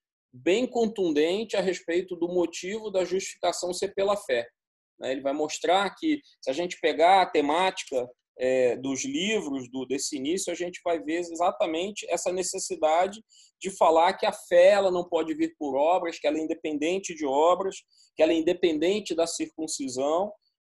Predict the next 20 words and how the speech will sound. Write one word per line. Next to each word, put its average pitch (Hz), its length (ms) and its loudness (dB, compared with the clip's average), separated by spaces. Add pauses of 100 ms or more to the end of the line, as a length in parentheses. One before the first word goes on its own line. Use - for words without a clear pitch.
(140)
que 165 60 4
ela 165 100 6
independe 185 760 2
da 156 160 4
lei, 190 580 2
que 175 180 -4
a, 151 360 0
a 131 60 -4
situação 165 460 -2
que 180 120 -6
todos 170 340 -4
nós 156 300 -4
encontrávamos 147 720 -2
eram 139 340 -6
de 127 240 -12
mortos, 143 720 0 (280)
de 135 80 -10
separados 160 680 2
de 143 160 -4
Cristo. 190 640 -6